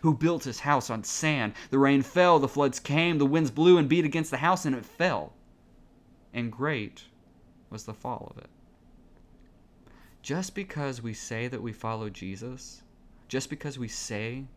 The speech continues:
that we do great works, just because we do what we're supposed to do, does not mean that we're being obedient, because God is always concerned with the attitude of the heart. There are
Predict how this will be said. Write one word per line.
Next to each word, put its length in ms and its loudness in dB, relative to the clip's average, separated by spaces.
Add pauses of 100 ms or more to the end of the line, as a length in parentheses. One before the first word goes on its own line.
that 140 -4
we 100 -2
do 440 -6
great 220 -4
works, 520 -10 (160)
just 160 -6
because 280 -8
we 180 -6 (120)
do 560 -4 (200)
what 340 -8
we're 100 -8
supposed 600 -8
to 80 -10
do, 500 -8 (200)
does 220 -8
not 460 -4
mean 440 -6 (180)
that 120 -6
we're 160 -6
being 320 -8
obedient, 800 -6 (220)
because 680 -6 (200)
God 180 -2
is 140 -4
always 400 -4
concerned 840 -6 (200)
with 120 -4
the 200 -4
attitude 680 -2
of 160 -8
the 100 -14
heart. 520 -10 (1300)
There 160 -2
are 260 -4